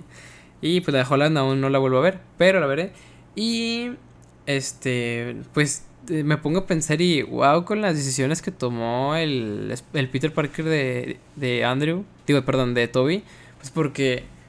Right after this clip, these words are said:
en su momento, pues, se supone que es un adolescente, ¿no? Y que a un adolescente,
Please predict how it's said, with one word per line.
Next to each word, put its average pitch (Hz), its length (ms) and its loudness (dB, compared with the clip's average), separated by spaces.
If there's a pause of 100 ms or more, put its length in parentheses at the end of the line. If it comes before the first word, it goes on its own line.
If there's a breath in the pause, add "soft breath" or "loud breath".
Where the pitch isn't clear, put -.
(160 loud breath)
en 151 160 -2
su 156 100 -4
momento, 160 640 0
pues, 170 140 -2
se 147 60 -2
supone 147 300 0
que 180 60 -2
es 180 100 -2
un 196 80 0
adolescente, 151 640 0
¿no? 151 300 -4 (260)
Y 123 800 0 (100)
que 127 340 4
a - 60 -4
un 143 80 -2
adolescente, 151 720 -2